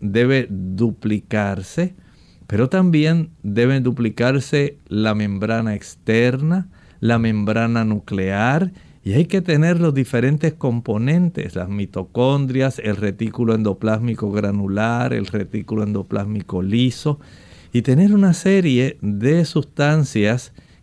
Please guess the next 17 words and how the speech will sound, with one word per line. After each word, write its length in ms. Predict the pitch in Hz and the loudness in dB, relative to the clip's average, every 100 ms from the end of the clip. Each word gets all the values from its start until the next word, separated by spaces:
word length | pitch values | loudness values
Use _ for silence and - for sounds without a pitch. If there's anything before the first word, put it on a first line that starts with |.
| - | -2
que 120 | 110 | -2
son 400 | - 139 156 165 | 2 2 2 2
esencialmente 920 | - 110 107 95 120 123 135 143 147 139 | 0 0 -2 0 0 2 2 0 0 -2
proteicas 920 | 147 143 143 127 113 - 147 156 - - - - _ - | 0 -2 0 0 0 -2 -4 -4 -8 -20 -20 -20 _ -4
para 260 | 123 165 | 0 0
facilitar 880 | 165 165 156 160 165 160 135 135 135 - _ | 0 -2 0 0 0 0 0 0 -2 -10 _
que 380 | 135 170 180 - _ - | 0 2 0 -4 _ -8
no 600 | 110 120 131 147 180 185 - | -2 2 2 2 0 -2 -12
falte 800 | - - 139 143 151 147 160 156 | -18 -4 0 2 0 0 -2 -2
ningún 840 | 123 131 143 175 190 170 131 165 165 | 0 2 4 4 4 2 2 2 2
tipo 400 | 156 156 151 127 | 0 -2 0 0
de 140 | 123 | 0
función 840 | 131 156 151 151 123 120 127 110 | 0 -2 -2 -2 -2 0 0 -2
dentro 480 | 87 113 113 120 123 | 0 0 0 0 2
de 100 | 113 | 2
la 140 | 107 104 | 0 -2
célula 540 | - 117 117 127 - | 0 2 4 2 0